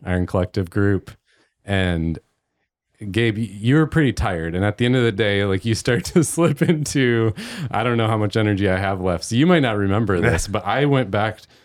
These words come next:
Speaker 1: to my room and wrote it down 'cause it was what you said, but in this really sticky way. You said, "Well, the problem is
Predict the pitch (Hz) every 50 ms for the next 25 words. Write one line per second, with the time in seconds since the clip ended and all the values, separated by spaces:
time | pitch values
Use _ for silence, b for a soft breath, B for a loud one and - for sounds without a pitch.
0 | b b b b b _ - 117 110 107 104 104 98 90 87 90 92 101 107 104
1 | 101 98 85 87 92 92 92 90 82 82 82 - 92 80 98 - - - 95 90
2 | 90 87 87 80 - - - - _ _ _ _ 110 110 113 98 107 107 110 104
3 | - - 120 104 98 95 92 87 82 92 90 92 90 85 82 - - 98 101 101
4 | 95 90 - - - - 87 - - 95 87 87 87 87 85 82 82 85 85 -
5 | 101 90 82 87 98 104 101 95 95 b b b b b b b b b b b
6 | b - 101 92 - 123 123 131 131 131 120 107 101 95 92 90 87 90 87 -
7 | -